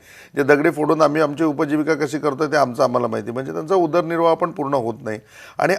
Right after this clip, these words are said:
अनेकने अनेक गोष्टींमध्ये जर आपण अभ्यास केला, ते लक्षात येईल की प्रत्येक माणूस तिथे मेहनत घेतोय, तो जेवढी मेहनत घेतोय, तेवढी मेहनत घेत असताना त्याला मेहनतीचं समाधान फक्त मिळतंय की तो ते करू शकतोय,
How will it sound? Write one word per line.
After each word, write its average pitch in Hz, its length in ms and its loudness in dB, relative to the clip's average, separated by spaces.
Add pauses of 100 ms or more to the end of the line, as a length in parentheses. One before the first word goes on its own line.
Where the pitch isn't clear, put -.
अनेकने 185 540 0
अनेक 170 320 2
गोष्टींमध्ये 160 540 -2
जर 160 100 2
आपण 147 200 0
अभ्यास 139 300 0
केला, 143 180 0
ते 147 180 -4
लक्षात 127 300 -4
येईल 135 120 -8
की 156 80 -6
प्रत्येक 143 400 -6
माणूस 151 400 -4
तिथे 160 280 -4
मेहनत 135 400 -2
घेतोय, 131 420 -2 (400)
तो 160 60 4
जेवढी 143 360 6
मेहनत 165 280 0
घेतोय, 147 320 -2
तेवढी 151 260 -4
मेहनत 139 300 -2
घेत 143 260 -2
असताना 151 260 -6
त्याला 156 180 0
मेहनतीचं 139 560 -4
समाधान 139 480 -2
फक्त 143 240 -8
मिळतंय 139 320 -4
की 147 100 -8
तो 151 140 -6
ते - 120 -8
करू 160 240 0
शकतोय, 135 380 -2